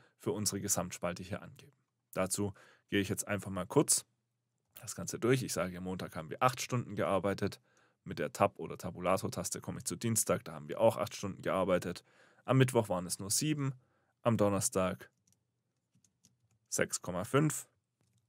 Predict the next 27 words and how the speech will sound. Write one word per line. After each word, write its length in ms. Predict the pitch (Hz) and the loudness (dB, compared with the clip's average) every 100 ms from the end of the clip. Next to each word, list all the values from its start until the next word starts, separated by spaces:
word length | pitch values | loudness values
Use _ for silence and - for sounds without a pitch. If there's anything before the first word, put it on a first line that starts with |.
| _ _ _ _ _ _ | _ _ _ _ _ _
und 140 | 139 135 | 8 10
am 140 | 127 | 10
Freitag 500 | - 95 95 98 - - | 6 4 4 2 0 2
haben 180 | 98 | 4
wir 100 | 104 | 4
bereits 360 | 104 95 87 - | 2 2 0 0
nach 140 | 104 | -2
fünf 280 | - 95 90 | -2 -6 -6
Stunden 320 | - 92 - | -6 -8 -8
Feierabend 500 | 123 87 87 - - | -2 -2 -2 -10 -20
gemacht. 360 | - 123 - - _ _ _ - _ _ _ | -20 -20 -20 -20 _ _ _ -20 _ _ _
Sodass 300 | - 95 92 | -2 0 0
ich 120 | 95 | -2
also 200 | 85 - - | -4 -4 0
eine 380 | 117 120 127 - | 2 4 4 0
volle 320 | - 104 95 - | -4 0 2 2
Arbeitswoche 640 | 104 98 95 - 95 87 | 2 2 0 -2 -4 -6
jetzt 240 | - - | -8 -2
hier 160 | 113 - | 0 0
eingetragen 580 | 87 73 - 71 73 - | -4 -12 -14 -16 -18 -20
habe. 240 | - _ _ _ _ _ _ _ _ _ _ - | -20 _ _ _ _ _ _ _ _ _ _ 4
Jetzt 380 | 131 - - - _ - | 4 4 -2 -8 _ -2
kann 200 | - 107 | 2 4
ich 240 | 113 - _ | 2 -2 _
meine 220 | 101 101 | -4 -2
Gesamtsumme 680 | 104 104 92 95 - 95 90 | 0 0 0 0 -2 -4 -6
ausrechnen. 580 | 76 - 60 - - | -8 -8 -8 -16 -18